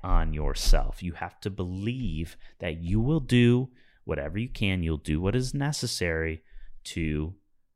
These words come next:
learn the things that you need to learn to progress the, in what you need to progress in, et cetera. So it was kind of like,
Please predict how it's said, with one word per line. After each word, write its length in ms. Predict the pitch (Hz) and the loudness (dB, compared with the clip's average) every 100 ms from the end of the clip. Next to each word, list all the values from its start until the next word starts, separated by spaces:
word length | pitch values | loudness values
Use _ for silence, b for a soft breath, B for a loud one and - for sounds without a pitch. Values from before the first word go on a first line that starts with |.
| _ _ - | _ _ -8
learn 600 | 80 78 90 98 98 98 | -2 4 6 6 6 2
the 80 | 92 | -2
things 320 | - 90 90 | 0 0 2
that 100 | 71 | 0
you 80 | 73 | 2
need 140 | 82 | 2
to 100 | 85 | 4
learn 220 | 85 80 | 2 0
to 160 | 80 - | -2 -12
progress 800 | - 85 82 80 80 87 - - B B B _ | -10 -8 -4 -2 0 -2 -4 -8 B B B _
the, 380 | 82 73 - - | -2 -2 -4 -6
in 220 | 85 80 | -4 0
what 260 | 78 78 90 | 0 0 -2
you 60 | |
need 220 | 78 82 | -4 -4
to 80 | - | -4
progress 500 | - 85 71 67 - | -4 -2 -2 -4 -6
in, 140 | 65 - | -10 -12
et 120 | - | -14
cetera. 340 | - 73 60 - B B B B B | -8 -8 -6 -6 B B B B B
So 480 | - 135 117 107 - - _ _ | 4 8 8 6 0 -20 _ _
it 80 | - | 0
was 140 | 127 - | 2 2
kind 260 | 160 165 | 2 4
of 120 | 170 | 2
like, 500 | 135 110 98 - - | 2 4 2 0 -12